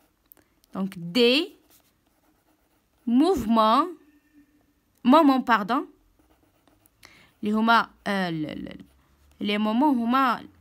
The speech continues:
انوبليابل.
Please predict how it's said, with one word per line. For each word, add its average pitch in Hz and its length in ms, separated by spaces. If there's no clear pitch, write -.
انوبليابل. 208 920